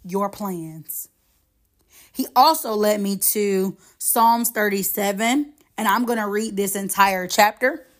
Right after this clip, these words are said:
It says, "Do not fret because of those who are evil, or be envious of those who do wrong. For like the grass, they will soon wither.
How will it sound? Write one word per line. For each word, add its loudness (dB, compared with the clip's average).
It 2
says, 2
"Do -4
not 0
fret 0
because -6
of -8
those 0
who -2
are -4
evil, -6
or 2
be -2
envious 0
of -8
those 0
who -4
do -4
wrong. 0
For 2
like 4
the -2
grass, 2
they 0
will 0
soon 0
wither. -2